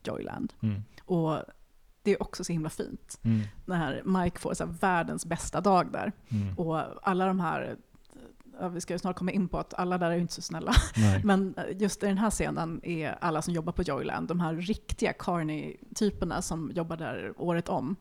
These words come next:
Speaker 2: Mm.
Speaker 1: Som går runt med någon sna-, snusnäsduk i fickan och typ inte duschar så mycket
Speaker 2: Mm.
Speaker 1: och, eh, pratar på ett särskilt sätt som man knappt förstår och sådär.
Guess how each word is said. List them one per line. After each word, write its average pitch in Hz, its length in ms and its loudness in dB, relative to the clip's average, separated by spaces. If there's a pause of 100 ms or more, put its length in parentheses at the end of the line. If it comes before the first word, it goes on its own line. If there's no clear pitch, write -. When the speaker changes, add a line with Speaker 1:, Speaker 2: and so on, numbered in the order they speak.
(120)
Speaker 2:
Mm. 101 220 2
Speaker 1:
Som 143 280 -4
går 175 120 -2
runt 165 200 -4
med 170 100 -4
någon 160 80 -4
sna-, - 280 -6
snusnäsduk 175 880 -2
i - 280 -6 (280)
fickan 165 640 -4
och - 340 -4 (280)
typ - 320 -8 (200)
inte 185 200 0
duschar 170 300 -2
så 170 100 -4
mycket 156 380 -4
Speaker 2:
Mm. 98 180 6
Speaker 1:
och, 139 220 -2 (180)
eh, - 340 0 (280)
pratar 180 240 4
på - 60 -4
ett 175 60 -8
särskilt 175 260 -4
sätt - 300 -4
som - 160 -2
man 165 80 0
knappt - 160 -6
förstår 170 360 -4
och 160 100 -4
sådär. 135 300 -6